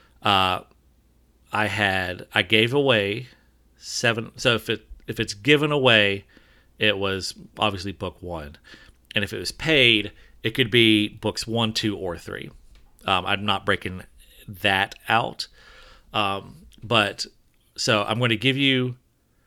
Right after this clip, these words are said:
I'm gonna give you two numbers. The first number I give you will be how this,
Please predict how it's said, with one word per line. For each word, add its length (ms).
I'm 60
gonna 100
give 80
you 60
two 180
numbers. 440
The 120
first 380
number 180
I 80
give 240
you 300
will 120
be 480
how 440
this, 520